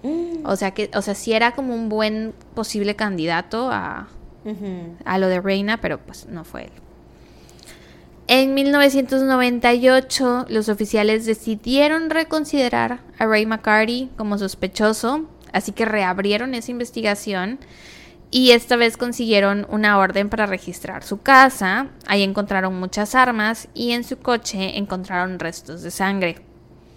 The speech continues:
Speaker 2: Y eso les bastó para arrestarlo y acusarlo de asesinato.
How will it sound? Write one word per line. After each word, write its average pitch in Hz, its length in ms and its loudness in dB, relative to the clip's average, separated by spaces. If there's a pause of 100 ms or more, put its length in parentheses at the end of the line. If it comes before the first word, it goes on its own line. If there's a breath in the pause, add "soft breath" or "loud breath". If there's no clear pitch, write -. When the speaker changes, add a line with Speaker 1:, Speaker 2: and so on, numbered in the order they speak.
(400 loud breath)
Speaker 2:
Y 202 160 4
eso 208 260 6
les 208 180 0
bastó 202 380 -4
para 185 180 0
arrestarlo 185 600 -4 (800 loud breath)
y 220 240 2
acusarlo 190 600 -2
de 190 100 0
asesinato. 208 560 -6